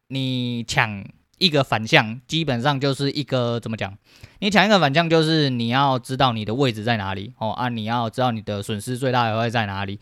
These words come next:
你可以接受你就进场，哦，啊，那一定要出场，嘿，你不，到了，呃，真的该停损的时候，你要毫不犹豫停损。那我没有什么毫不犹豫停损，我有讲，我设单之前，我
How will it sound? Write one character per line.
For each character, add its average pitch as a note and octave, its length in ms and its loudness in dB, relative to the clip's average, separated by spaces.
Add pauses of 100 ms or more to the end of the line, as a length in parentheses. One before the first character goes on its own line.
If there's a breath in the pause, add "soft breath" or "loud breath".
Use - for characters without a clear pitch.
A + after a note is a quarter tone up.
(240 loud breath)
你 C#3+ 100 -2
可 F#3+ 100 6
以 G3 60 6
接 F#3 140 4
受 D#3+ 180 4
你 A2+ 60 -4
就 C3 80 0
进 C3 140 -2
场， G#2+ 260 -6
哦， A#2+ 100 -2
啊， A2+ 180 0
那 D3 220 2
一 C3+ 80 -6
定 D#3 140 -2
要 D3 100 0
出 C3+ 160 -6
场， G2+ 220 -8
嘿， G2+ 160 -8
你 A2 220 -6 (100)
不， F3 120 -2 (120)
到 E3+ 180 4
了， B2 280 -2
呃， B2 120 -4
真 D#3 180 -2
的 D3 120 -2
该 C#3+ 160 0
停 C3 140 -2
损 A2+ 120 -8
的 G2+ 40 -12
时 A#2 60 -6
候， A2+ 80 -2
你 G2+ 100 -6
要 B2 160 0
毫 A#2+ 160 -2
不 B2+ 120 -2
犹 A#2 140 0
豫 A2+ 80 -2
停 G2+ 180 -8
损。 G2+ 140 -10 (280 loud breath)
那 C#3 180 2
我 C3 180 -2
没 D#3 100 0
有 F#3 60 4
什 E3 100 -2
么 B2+ 80 -2
毫 B2 100 0
不 C#3+ 120 -2
犹 B2+ 140 4
豫 - 20 -2
停 A#2+ 160 -4
损， A#2+ 80 -8
我 B2+ 80 -2
有 D#3+ 100 2
讲， A2 180 -2
我 A2+ 140 -4
设 E3 180 2
单 D3+ 200 0
之 D3+ 120 -4
前， G#2 240 -8 (240 soft breath)
我 - 100 -8